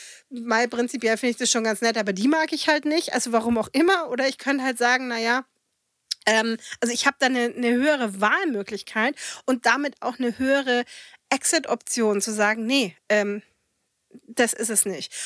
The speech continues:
Also das ist das eine, finde ich, wie setze ich sowas auf? Also wirklich auch so, so, mm, Probezeit-Sachen zu machen und dann aber auch wirklich in einem regelmäßigen Abstand,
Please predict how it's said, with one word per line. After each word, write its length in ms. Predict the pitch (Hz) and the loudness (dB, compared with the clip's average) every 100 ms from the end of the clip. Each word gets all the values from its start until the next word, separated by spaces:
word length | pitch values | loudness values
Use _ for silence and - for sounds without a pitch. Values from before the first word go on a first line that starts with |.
| - - | -10 -6
Also 180 | - 214 | 0 2
das 160 | 233 233 | 2 0
ist 120 | - | 0
das 100 | 220 | -2
eine, 320 | - 208 302 339 | 2 2 2 -2
finde 220 | 240 226 | -4 -6
ich, 120 | - _ _ _ 214 | -8 _ _ _ -10
wie 300 | 214 226 220 | 0 2 4
setze 320 | 226 240 247 | 2 2 -2
ich 120 | - | -2
sowas 340 | 226 202 185 | 0 0 0
auf? 420 | - 202 320 453 - | 0 0 0 -4 -6
Also 260 | 196 226 208 | -6 -4 -2
wirklich 340 | 277 277 - | -4 -6 -2
auch 140 | 226 | -2
so, 180 | - 226 | -2 -6
so, 200 | 214 214 214 | -6 -8 -10
mm, 300 | - - - - | -16 -16 -16 -8
Probezeit-Sachen 1120 | 247 240 240 247 247 - - - 220 208 226 | -4 -2 -2 -4 -6 -12 -16 -4 -2 0 -2
zu 100 | 226 | 0
machen 320 | 214 247 349 | 2 0 -2
und 180 | - 233 | -6 -2
dann 240 | 220 269 339 | 2 2 0
aber 260 | 269 240 | -2 -6
auch 100 | - | -6
wirklich 720 | 220 196 208 226 - 339 381 - | -8 -4 -2 -2 -2 -4 -4 -2
in 160 | 240 | 0
einem 140 | 220 208 | 2 2
regelmäßigen 920 | 196 220 302 320 240 240 - 254 - | 2 2 2 0 0 0 -2 -4 -6
Abstand, 540 | 180 - - 233 277 | -2 2 4 4 2